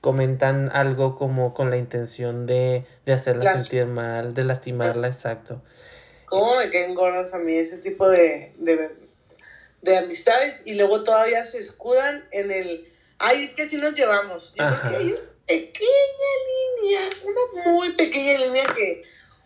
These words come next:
Speaker 2: uno debe de respetar.
Speaker 1: O sabes también que aplican la de, "Eh, pues que así soy".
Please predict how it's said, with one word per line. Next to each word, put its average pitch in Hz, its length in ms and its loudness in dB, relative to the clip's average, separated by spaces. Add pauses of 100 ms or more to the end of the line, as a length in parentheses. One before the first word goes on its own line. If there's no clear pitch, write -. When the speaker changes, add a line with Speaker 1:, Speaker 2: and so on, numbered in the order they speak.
Speaker 2:
uno 240 220 0
debe 254 340 6
de 247 60 -2
respetar. 202 520 -10 (800)
Speaker 1:
O 165 140 6
sabes 196 240 6
también 151 260 0
que 175 80 0
aplican 170 600 0
la 151 160 4
de, 131 240 -2
"Eh, 147 80 -2
pues - 240 -6
que 190 100 -6
así 185 160 -10
soy". 120 400 -6